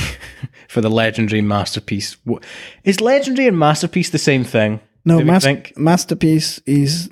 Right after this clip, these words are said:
Speaker 2: no, what was it? Uh, I don't remember.
Speaker 1: I don't remember
Speaker 2: I know
Speaker 1: either.
Speaker 2: that the vault is the, those that are so, uh,
Speaker 1: Vaults,
Speaker 2: important
Speaker 1: vault
Speaker 2: to
Speaker 1: are
Speaker 2: you.
Speaker 1: treasured memories. They are treasured for your own reason as well as being great.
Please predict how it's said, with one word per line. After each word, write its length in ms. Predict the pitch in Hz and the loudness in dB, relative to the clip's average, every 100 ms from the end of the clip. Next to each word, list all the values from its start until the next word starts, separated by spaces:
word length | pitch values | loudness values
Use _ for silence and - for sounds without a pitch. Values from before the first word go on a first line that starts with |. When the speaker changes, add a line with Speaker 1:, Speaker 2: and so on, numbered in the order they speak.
| - | 0
Speaker 2:
no, 260 | 147 139 | 2 2
what 160 | 123 135 | 2 0
was 200 | 131 147 | 0 -2
it? 100 | - _ _ _ | -10 _ _ _
Uh, 400 | 131 127 127 82 165 _ _ _ _ _ - | -2 0 0 -4 -8 _ _ _ _ _ -18
I 80 | - | -6
don't 220 | - 214 | -2 -2
remember. 280 | 165 160 139 143 | 0 0 2 0
Speaker 1:
I 40 | |
don't 180 | 214 202 | 2 4
remember 260 | 151 151 | 2 4
Speaker 2:
I 80 | 143 | 4
know 140 | 190 220 | 4 4
Speaker 1:
either. 140 | 196 | 2
Speaker 2:
that 120 | 151 | 2
the 100 | 160 | 2
vault 420 | 143 165 165 160 - | 2 2 2 0 -4
is 260 | 131 131 - | -2 -2 -2
the, 360 | 123 113 107 98 | -2 0 -2 0
those 300 | 135 143 131 | 0 0 0
that 160 | 117 | -4
are 160 | 117 123 | -2 -2
so, 460 | - 156 139 139 - _ _ - | 0 2 2 0 -4 _ _ -8
uh, 380 | 139 131 76 135 | -4 -2 -2 0
Speaker 1:
Vaults, 380 | 143 180 151 170 | 2 2 2 2
Speaker 2:
important 160 | 147 | 2
Speaker 1:
vault 200 | 156 170 151 | 2 2 4
Speaker 2:
to 20 | |
Speaker 1:
are 80 | 147 | 4
Speaker 2:
you. 60 | |
Speaker 1:
treasured 420 | 139 143 139 113 | 4 4 4 0
memories. 500 | 101 104 101 98 95 | 2 2 2 0 0
They 120 | 98 117 | 2 2
are 140 | 113 | 2
treasured 460 | - 120 110 107 101 | 0 0 2 0 -4
for 220 | 104 98 | -4 -2
your 360 | 92 101 98 95 | 0 2 2 0
own 180 | 92 | -2
reason 320 | 92 95 92 92 | -2 -4 -4 -4
as 140 | 90 | -4
well 260 | 95 98 95 | -2 0 -2
as 80 | 92 | -4
being 220 | 95 92 | -6 -4
great. 340 | 90 90 90 | -4 -4 -6